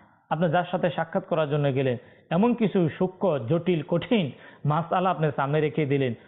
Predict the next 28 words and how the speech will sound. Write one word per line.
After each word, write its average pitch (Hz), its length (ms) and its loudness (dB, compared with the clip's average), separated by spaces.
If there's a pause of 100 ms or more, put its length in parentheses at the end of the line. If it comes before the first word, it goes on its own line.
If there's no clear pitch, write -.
(140)
ওই 175 120 2
লোকটা 165 260 0
দেখা 147 260 2
যাচ্ছে 156 320 0
যে 139 220 2 (340)
আপনি 135 240 -2
তাকে 139 280 -2
কাছে 151 340 -2
আনবেন 180 320 2
দূর 165 180 4
কথা, 156 260 0
সে 143 120 0
আপনার 139 220 -2
থেকে 139 200 0
আরও 165 240 0 (240)
দূরে, 160 380 4 (540)
আহ, 131 220 0 (100)
সরে 143 180 2
যাবে। 110 240 0 (260)
এরপর 165 240 0
লেখেন, 151 360 0 (440)
আহ, 123 400 -2 (360)
"বিদ্যমান 180 680 0 (260)
রাজনৈতিক 147 880 2 (260)
পরিস্থিতি 214 680 2 (200)
এবং 139 320 0 (140)
সন্ত্রাস 160 420 0 (100)
বিষয়ক 190 500 2